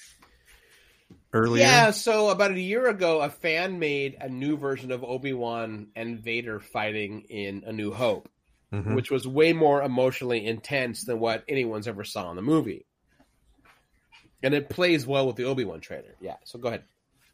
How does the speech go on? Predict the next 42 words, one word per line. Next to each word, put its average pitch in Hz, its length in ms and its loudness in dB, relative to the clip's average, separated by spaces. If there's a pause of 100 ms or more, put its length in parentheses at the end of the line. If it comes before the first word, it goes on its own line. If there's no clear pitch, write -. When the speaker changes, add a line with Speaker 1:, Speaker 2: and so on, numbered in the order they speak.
(120)
Speaker 1:
I 135 100 4
disagree. 135 600 2 (1000)
Speaker 2:
Oh, 392 1600 10
no! - 80 2
Speaker 1:
Yeah, 120 300 10
I, 135 220 2
no, 131 280 8
I 127 120 6
know 139 140 8
you 123 220 6
like 117 260 0
that. 78 280 -4
Uh, 85 220 -2 (120)
I, 98 100 0
Speaker 2:
I 98 40 2
did. 151 340 0
Speaker 1:
I, 117 260 4 (520)
I 117 60 2
remember 131 420 4
watching 101 340 2
it 87 80 -2
when 90 140 -6
it 92 80 -6
came 98 240 -4
out. 92 240 -2
I 98 140 -4 (240)
didn't 95 220 -4
care 92 200 -2
for 92 140 -4
it 87 100 -4
then, 92 180 -4
and 90 80 -4
I 87 60 -4
still 92 260 -6
don't 95 200 -4
care 90 180 -4
for 90 220 -6
it. 82 100 -10 (180)
Speaker 2:
Ah! 269 300 0
Speaker 1:
Like, 110 180 2
it, 127 80 4 (200)
it's, - 280 4